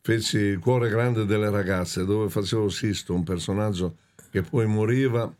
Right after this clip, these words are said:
e tutti correvano alla finestra, aprivano la finestra e la telecamera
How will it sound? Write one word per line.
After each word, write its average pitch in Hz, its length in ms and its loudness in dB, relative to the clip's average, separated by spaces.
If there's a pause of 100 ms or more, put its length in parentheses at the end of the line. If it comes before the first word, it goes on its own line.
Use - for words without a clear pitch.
(200)
e 95 100 -4
tutti 127 300 -2
correvano 120 480 0
alla 117 140 -2
finestra, 123 680 0
aprivano 120 460 0
la 117 60 0
finestra 117 580 -2
e 107 60 0
la 117 140 2
telecamera 135 720 0